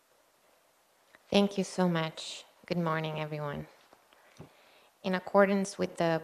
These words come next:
board's procedural bylaw, we will now hold an election for the position of chair and vice chair. Nominations for the position of chair will now be accepted. May I have a nomination?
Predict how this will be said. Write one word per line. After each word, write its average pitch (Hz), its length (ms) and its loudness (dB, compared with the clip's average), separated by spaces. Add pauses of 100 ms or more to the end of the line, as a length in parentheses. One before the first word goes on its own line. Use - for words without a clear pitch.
board's 175 400 2
procedural 170 500 -2
bylaw, 160 480 -2
we 220 140 4
will 160 180 -4
now 156 480 -2
hold 175 380 -2
an 175 140 0
election 160 540 -4
for - 140 -10
the 160 120 -8
position 160 480 -8
of - 160 -14
chair 151 220 -6
and 151 160 -12
vice 143 260 -8
chair. - 320 -12 (1200)
Nominations 165 680 -2
for - 140 -6
the 165 100 -4
position 165 480 -4
of - 180 -14
chair 202 440 2 (480)
will 170 80 0
now 160 240 4
be 160 160 2
accepted. - 720 -2 (320)
May 170 140 -4
I - 20 -6
have 160 220 -6
a 165 40 -2
nomination? 160 680 -4